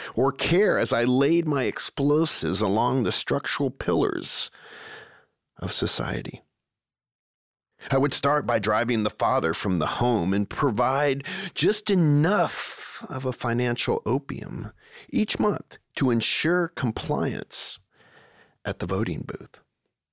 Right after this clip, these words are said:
I would start with the inner city and poor regions of the nation to ensure no one would escape to the middle class or higher, where they would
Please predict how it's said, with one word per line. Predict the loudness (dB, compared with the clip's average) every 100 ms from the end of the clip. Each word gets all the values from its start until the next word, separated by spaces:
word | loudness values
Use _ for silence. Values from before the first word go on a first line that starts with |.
| _ _ _ -6
I | 0
would | 0 0
start | -2 0 0 0
with | -2 -2
the | 0
inner | 2 2
city | 0 -2 -2 -2
and | -2
poor | 0 2 2
regions | 2 2 0 -4 -4
of | -4
the | -4
nation | -4 -2 -2 -2
to | 0
ensure | 0 0 0 2
no | 2 2
one | 2 2 2
would | 0
escape | 0 -2 -2 0 0 -2 -4
to | -2
the | 0
middle | 0 2 0
class | -2 -2 0 0 0
or | 0
higher, | 0 0 2
where | 4 2
they | 4 2
would | 2